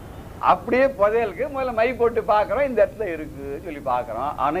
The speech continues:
இன்னைக்கு அந்த புதையல் கிடைச்சாலும் நமக்கு பத்து பைசா லாபம் கிடையாது.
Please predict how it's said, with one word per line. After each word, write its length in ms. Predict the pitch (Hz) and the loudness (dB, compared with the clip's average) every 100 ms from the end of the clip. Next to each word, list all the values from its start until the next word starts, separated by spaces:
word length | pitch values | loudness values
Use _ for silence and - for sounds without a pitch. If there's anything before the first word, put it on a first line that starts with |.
| 151 | 0
இன்னைக்கு 440 | 156 190 185 - 269 294 | -2 -4 -4 0 4 4
அந்த 200 | 170 160 | 2 0
புதையல் 480 | 156 170 202 220 151 | 4 4 4 4 4
கிடைச்சாலும் 680 | 147 175 190 151 127 156 220 - - | 2 2 2 2 2 -2 -4 -8 -6
நமக்கு 280 | 160 185 208 | -4 -4 -4
பத்து 260 | - - 117 | -6 -6 -8
பைசா 280 | 123 - 160 - - - | -2 0 0 -2 -12 0
லாபம் 340 | 147 139 120 | 2 2 -2
கிடையாது. 240 | 110 95 | -8 -8